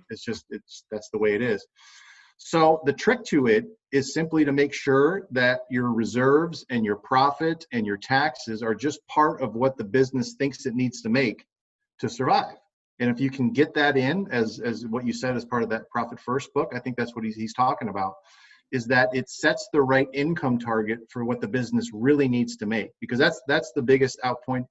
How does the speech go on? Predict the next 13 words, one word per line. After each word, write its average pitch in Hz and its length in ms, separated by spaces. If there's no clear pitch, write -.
that 110 160
I 113 100
usually 120 400
see 120 260
with, 113 180
with 110 220
practice 113 400
owners 139 260
is 107 120
that 107 120
I'll 113 220
ask 127 300
them, 107 280